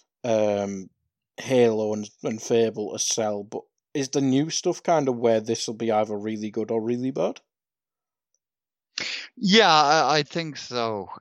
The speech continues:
Speaker 2: Um, I mean, obviously those, you know, the, the games we're expecting, you know, we, we, they, they need to have strong showings, but we also need to see new things from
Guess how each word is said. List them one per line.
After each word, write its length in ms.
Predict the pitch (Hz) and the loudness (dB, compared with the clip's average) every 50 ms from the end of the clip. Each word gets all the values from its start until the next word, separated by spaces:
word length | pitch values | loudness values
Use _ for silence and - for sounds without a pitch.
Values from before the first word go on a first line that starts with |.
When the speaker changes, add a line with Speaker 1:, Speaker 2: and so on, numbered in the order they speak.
| _ | _
Speaker 2:
Um, 500 | - 107 110 107 107 107 107 107 107 107 | -6 -4 0 0 0 0 0 -2 -4 -6
I 140 | 82 92 113 | -6 -6 -4
mean, 180 | 120 123 120 123 | -4 -2 -2 -2
obviously 320 | 123 120 120 113 120 120 | -2 -2 -4 -6 -6 -2
those, 680 | 113 120 117 120 117 113 107 101 - - - - - - | 2 2 4 4 4 2 0 -2 -4 -6 -8 -8 -10 -8
you 120 | 104 113 113 | -6 -4 0
know, 140 | 107 104 | 0 0
the, 160 | 101 98 107 101 | 2 2 0 0
the 140 | 95 - | -2 -4
games 320 | 101 - 110 107 107 98 107 | -2 0 0 0 0 0 0
we're 80 | 104 | 0
expecting, 880 | 98 95 - - - 135 139 131 - - 131 120 110 110 107 101 98 92 | 0 0 -2 0 2 2 2 0 0 -4 -6 -6 -6 -6 -6 -8 -10 -10
you 80 | - 107 | -10 -8
know, 100 | 104 101 | -8 -6
we, 160 | 98 101 104 | -6 -6 -6
we, 260 | 98 90 104 104 98 95 _ _ - | -6 -6 -8 -10 -10 -12 _ _ -8
they, 200 | - 98 101 98 95 _ - | -6 -6 -6 -6 -8 _ -6
they 140 | 110 107 104 | -2 0 0
need 300 | 104 107 107 107 107 - | 2 2 2 0 0 2
to 220 | 110 107 101 95 | 2 4 4 4
have 220 | 101 104 101 95 | 4 2 0 0
strong 300 | - - - 104 98 98 | -2 0 2 2 2 2
showings, 480 | 98 - 123 120 120 120 117 113 107 98 | 2 2 2 4 4 4 2 0 -4 -8
but 160 | _ - 98 | _ -12 -8
we 140 | 104 107 110 | -2 0 2
also 380 | 110 110 113 110 - 117 107 104 | 4 4 2 0 -2 -6 -4 -4
need 280 | 110 110 107 104 101 | -4 -4 -4 -4 -6
to 60 | - - | -8 -8
see 200 | - - 110 104 | -6 -6 -4 -4
new 320 | 104 101 104 104 104 104 | -2 0 0 2 2 0
things 440 | 98 - 117 107 101 101 101 98 - | 0 0 0 0 0 -2 -4 -4 -4
from 500 | - - 110 107 104 101 101 95 98 95 | 0 2 4 4 4 4 2 -2 -4 -6